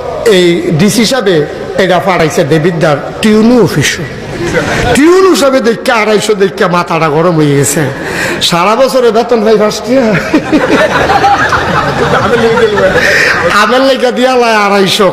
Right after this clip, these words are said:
কিতা কইতাম রে। উনি করছে কিতা, সোয়াশো রাখিয়া, আর সোয়াশো দিছে আমরা ইউনিয়নের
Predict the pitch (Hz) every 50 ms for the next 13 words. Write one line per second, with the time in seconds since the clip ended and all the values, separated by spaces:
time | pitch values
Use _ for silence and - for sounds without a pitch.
0 | - - 233 214 - 247 220 226 233 208 - - 214 208 208 214 214 214 220 220
1 | 226 220 220 220 220 220 220 220 220 220 214 - 220 - - - - - 440 -
2 | - - - - 508 554 - - - - - - - - - - - - - 240
3 | 262 233 226 226 220 208 165 - 196 160 185 156 190 175 165 170 165 180 214 226
4 | - 220 214 185 175 151 - - 185 180 156 135 120 120 - - - - 175 165
5 | 143 - - 170 165 165 196 202 - 190 180 151 165 165 - - 190 156 139 131
6 | - - - - - - 175 170 160 170 170 170 170 165 156 156 156 151 156 156
7 | 156 156